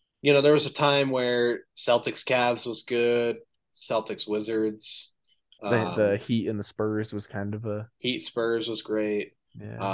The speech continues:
Speaker 1: Um, Warriors Clippers for a little bit there was good too, but, but yeah, I think within the last two or three years, it really has not been the same, and probably player movement is a big part of that. Um,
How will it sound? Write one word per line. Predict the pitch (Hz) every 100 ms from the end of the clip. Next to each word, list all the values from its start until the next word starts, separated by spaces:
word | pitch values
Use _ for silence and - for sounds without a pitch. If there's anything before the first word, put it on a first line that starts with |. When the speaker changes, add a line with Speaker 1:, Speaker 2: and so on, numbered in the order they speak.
| 95
Speaker 1:
Um, | 95 95 98 -
Warriors | 117 117 135 135 113 -
Clippers | - 143 143 98 92 -
for | 104
a | 98
little | 104
bit | 98 - -
there | 87 87
was | 87 -
good | 87 82
too, | - 87 82 85
but, | 82 76 - _ _ - _
but | -
yeah, | 165 160
I | 165
think | - 175 160
within | 143 139 151
the | 123
last | 123 120 -
two | - 139
or |
three | - 131 165
years, | 113 98 98
it | 104 87
really | 107 113 113 107
has | 110 -
not | 110 101 - -
been | 98 98 92 - _ _ _ _ _ _ _ _
the | 95
same, | - 113 104 82 82 -
and | 101 92 -
probably | 120 113 107
player | - 120 113
movement | 113 120 127 123
is | 110
a |
big | 110 110
part | 127 120
of | 120
that. | 120 123 - _ _ _ _ _ 101
Um, | 98 95 92 92